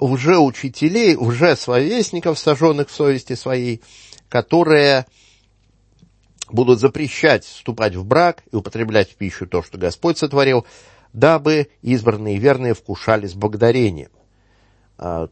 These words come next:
то есть, с одной стороны, есть такие лжеучителя, которые, э, такие гипертрофированные аскеты, которые считают, что,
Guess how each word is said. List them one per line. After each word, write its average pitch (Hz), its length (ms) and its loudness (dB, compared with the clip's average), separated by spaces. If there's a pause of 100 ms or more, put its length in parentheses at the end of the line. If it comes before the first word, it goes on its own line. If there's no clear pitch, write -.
то 175 160 4
есть, 175 220 -4
с - 40 -16
одной 135 280 2
стороны, 123 340 -2
есть 123 260 -4
такие 123 260 -2
лжеучителя, 123 960 2
которые, 156 640 0 (600)
э, 101 560 -2
такие 131 460 -2
гипертрофированные 120 1040 -2
аскеты, - 600 -8 (1300)
которые 120 560 0
считают, 151 580 0
что, 127 460 -2